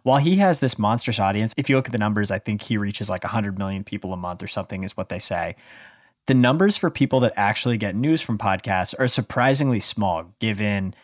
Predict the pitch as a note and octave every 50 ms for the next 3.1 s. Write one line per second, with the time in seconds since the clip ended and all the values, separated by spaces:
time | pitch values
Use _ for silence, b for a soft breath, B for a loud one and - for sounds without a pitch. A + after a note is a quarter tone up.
0 | b b b - - B2 A#2+ A#2+ A#2+ A2+ A2 G#2+ G#2+ A2 G#2 - - G#2 G2 F#2+
1 | C#2+ G2+ G2+ F#2+ - - - - - A2 G#2+ G#2 - A2 G#2 G2+ G2 G2+ G#2 G#2
2 | G2 F#2 E2+ F2 E2+ E2 D#2+ E2 E2+ E2+ D#2+ D#2+ - - - - - A#2+ A2+ G#2+
3 | G2+